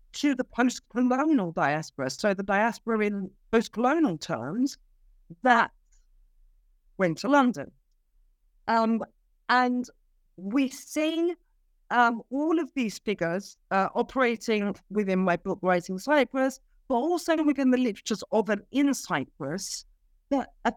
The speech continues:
capturing various moments and writing in a very distinct style that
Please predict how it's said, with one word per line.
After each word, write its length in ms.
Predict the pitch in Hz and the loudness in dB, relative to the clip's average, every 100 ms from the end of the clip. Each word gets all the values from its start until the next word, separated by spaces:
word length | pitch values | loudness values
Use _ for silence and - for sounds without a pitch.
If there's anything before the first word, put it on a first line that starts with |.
| - | -6
capturing 800 | - 240 - - 262 262 240 226 _ _ 185 | -2 -2 -2 -4 0 2 2 -2 _ _ -2
various 460 | 240 285 311 285 - | 0 2 2 -2 -2
moments 640 | 202 170 156 175 190 - | -2 -2 -4 -4 -4 -4
and 140 | 196 | -4
writing 420 | 226 262 269 269 | 0 0 0 0
in 100 | 247 | -2
a 60 | 226 | -2
very 260 | 202 277 294 | -2 -2 -2
distinct 640 | - 247 - - 214 - | -4 -8 -6 0 0 0
style 580 | - - 160 151 160 202 | -6 -2 0 0 -2 -4
that 160 | 175 | -4